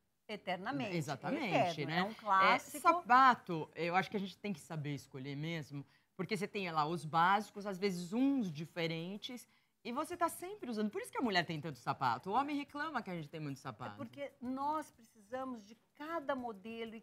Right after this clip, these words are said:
Speaker 1: cada cor pra cada roupa.
Speaker 2: É.
Speaker 1: Não adianta ter um sapato pra tudo, não funciona. Agora tem, existe agora.
Speaker 2: E os homens não entendem isso,
Speaker 1: Vão
Speaker 2: gente.
Speaker 1: passar a
Speaker 2: Vocês não
Speaker 1: entender.
Speaker 2: entendem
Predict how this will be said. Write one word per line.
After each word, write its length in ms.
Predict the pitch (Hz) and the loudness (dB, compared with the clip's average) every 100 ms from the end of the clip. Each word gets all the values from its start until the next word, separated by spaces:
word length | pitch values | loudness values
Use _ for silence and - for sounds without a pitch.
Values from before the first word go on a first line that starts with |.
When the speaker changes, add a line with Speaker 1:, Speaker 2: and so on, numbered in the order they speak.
| _ | _
Speaker 1:
cada 380 | 262 277 277 262 | -4 0 0 0
cor 320 | - 240 240 | -4 -2 -2
pra 180 | 247 269 | -2 -8
cada 280 | - 339 349 | -6 -2 2
roupa. 480 | 349 311 359 359 190 | 2 6 4 4 -8
Speaker 2:
É. 180 | 151 127 - _ | -6 -8 -10 _
Speaker 1:
Não 80 | 269 | -10
adianta 440 | 277 311 381 339 | -8 -4 -4 -6
ter 100 | - | -10
um 100 | 269 | -12
sapato 540 | 247 254 240 226 220 208 | -8 -6 0 0 0 -6
pra 180 | 226 226 | -4 -4
tudo, 340 | 220 180 190 | -6 -12 -6
não 160 | 240 294 | -6 -4
funciona. 420 | 330 - 180 180 | -6 -6 -6 -4
Agora 260 | 226 508 466 | -4 -2 -2
tem, 380 | - 494 480 262 | -2 -2 -2 -4
existe 440 | 240 349 427 - | -2 0 0 0
agora. 120 | 214 220 | 0 6
Speaker 2:
E 0 | |
os 100 | 226 | 8
homens 380 | 233 269 285 247 | 8 8 6 4
não 240 | 233 320 349 | 8 8 8
entendem 1080 | 349 - - 262 277 269 220 220 214 190 175 | -4 -6 0 2 2 0 2 4 6 6 4
isso, 240 | 160 185 | 2 2
Speaker 1:
Vão 120 | 202 | 6
Speaker 2:
gente. 120 | 226 214 | 6 8
Speaker 1:
passar 160 | 285 | 6
a 60 | 214 | 8
Speaker 2:
Vocês 260 | 269 240 | 6 6
não 400 | 233 254 285 311 | 4 4 8 8
Speaker 1:
entender. 200 | 320 302 | 8 8
Speaker 2:
entendem 760 | 294 - 196 196 196 185 226 | 6 4 2 2 0 4 4